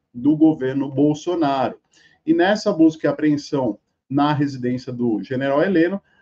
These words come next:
a P F descobriu uma espécie de diário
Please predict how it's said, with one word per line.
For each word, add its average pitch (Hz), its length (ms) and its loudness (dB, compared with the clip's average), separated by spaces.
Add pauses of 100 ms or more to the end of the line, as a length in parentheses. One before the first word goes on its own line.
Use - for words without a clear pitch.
(120)
a 175 100 2
P - 140 -2
F 185 340 0
descobriu 151 800 2
uma 147 240 0
espécie 135 560 -2
de 131 220 -8
diário 202 720 2